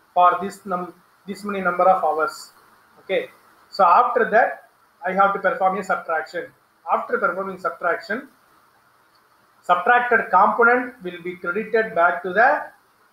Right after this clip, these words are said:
reservation, the client. Uh, the result will be credited back to the customer's account.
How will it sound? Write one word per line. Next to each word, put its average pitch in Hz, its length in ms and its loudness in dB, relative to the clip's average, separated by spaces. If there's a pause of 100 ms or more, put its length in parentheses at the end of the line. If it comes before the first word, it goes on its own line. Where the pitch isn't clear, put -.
(100)
reservation, 196 760 -2
the 156 200 -6
client. 170 420 -6 (720)
Uh, 160 460 0
the 175 460 4 (440)
result 262 380 2
will 214 300 -2
be 269 220 -6 (120)
credited 220 560 0
back 196 280 4
to 190 100 -4
the 269 240 4 (800)
customer's 233 640 4
account. - 360 0